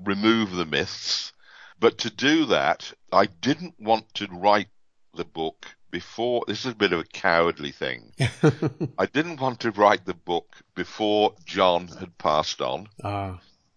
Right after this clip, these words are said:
Speaker 1: And I certainly didn't want to write the book before Missus Thatcher had passed on.
Speaker 2: Ah, I see. Yeah, I understand. Yeah.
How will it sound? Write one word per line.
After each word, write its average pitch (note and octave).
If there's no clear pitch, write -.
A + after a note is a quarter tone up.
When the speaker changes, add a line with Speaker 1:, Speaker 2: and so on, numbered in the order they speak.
Speaker 1:
And G2
I G2+
certainly C#3
didn't D#2+
want C#2+
to D#2
write D2+
the D#2
book D#2+
before F2+
Missus F2
Thatcher F2+
had -
passed -
on. C#2+
Speaker 2:
Ah, G2+
I G#2+
see. G#2
Yeah, G#2+
I A#2
understand. A#2
Yeah. A#2